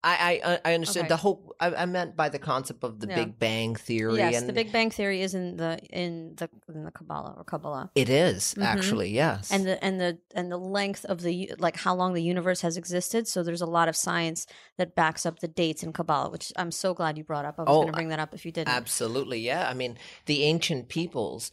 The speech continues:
Speaker 1: right? The Sumerians, Mesopotamians,
Speaker 2: Mm-hmm.
Speaker 1: Babylonians, and, and so on and so forth, the Egyptians,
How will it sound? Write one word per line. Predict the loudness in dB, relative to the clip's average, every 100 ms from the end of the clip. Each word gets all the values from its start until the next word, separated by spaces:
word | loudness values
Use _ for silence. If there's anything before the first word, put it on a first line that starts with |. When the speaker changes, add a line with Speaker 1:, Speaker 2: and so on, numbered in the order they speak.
| -2
Speaker 1:
right? | 0 2
The | 2 2 2 -2 -2
Sumerians, | 2 2 2 4 4 4 2 0 -2
Mesopotamians, | -2 -2 -4 -8 -4 -4 -2 -2 -2 -2
Speaker 2:
Mm-hmm. | 2
Speaker 1:
Babylonians, | 4 4 2 0 0 -2 -2 -4
and, | -8
and | -8 -10 -10 -14 -6
so | 0 4
on | 4
and | 2
so | 0
forth, | 0 -4 -2
the | 0
Egyptians, | 0 -2 -4 -4 -4 -4